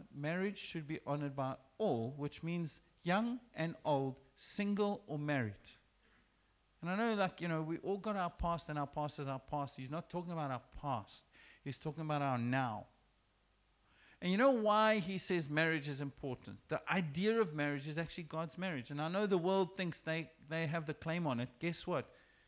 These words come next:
It's God's idea. And you know when you buy something, you don't read the manual? It's usually a guy thing.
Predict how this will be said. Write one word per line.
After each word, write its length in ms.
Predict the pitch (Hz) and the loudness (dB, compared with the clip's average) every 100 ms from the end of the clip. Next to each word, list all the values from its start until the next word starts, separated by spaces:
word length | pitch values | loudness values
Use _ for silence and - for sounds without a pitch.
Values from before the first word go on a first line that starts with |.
| _ _ _ _ _ _ _ _ _ _ _ _ _ _ | _ _ _ _ _ _ _ _ _ _ _ _ _ _
It's 160 | 170 160 | -8 -8
God's 320 | - 185 151 | -2 -2 2
idea. 420 | 156 127 113 104 101 - _ _ _ _ _ _ _ _ _ _ _ _ _ _ _ _ _ _ _ _ - | 2 2 0 -2 -4 -16 _ _ _ _ _ _ _ _ _ _ _ _ _ _ _ _ _ _ _ _ -4
And 100 | 180 | 0
you 60 | 233 | 4
know 140 | 262 | 4
when 120 | 240 | 4
you 80 | 208 | 2
buy 280 | 135 170 175 | 4 4 4
something, 360 | - 180 170 180 | 2 -2 -2 -2
you 80 | |
don't 260 | 139 156 165 | 0 0 2
read 200 | 151 170 | 0 0
the 80 | 160 | 0
manual? 480 | 147 156 160 202 311 - - _ _ _ _ _ - - - | 2 2 2 -2 -4 -12 -20 _ _ _ _ _ -20 -20 -20
It's 140 | - | -8
usually 260 | 160 160 175 | -4 0 2
a 60 | 139 | 2
guy 260 | 143 139 | 2 0
thing. 320 | 127 156 180 | 0 -4 -6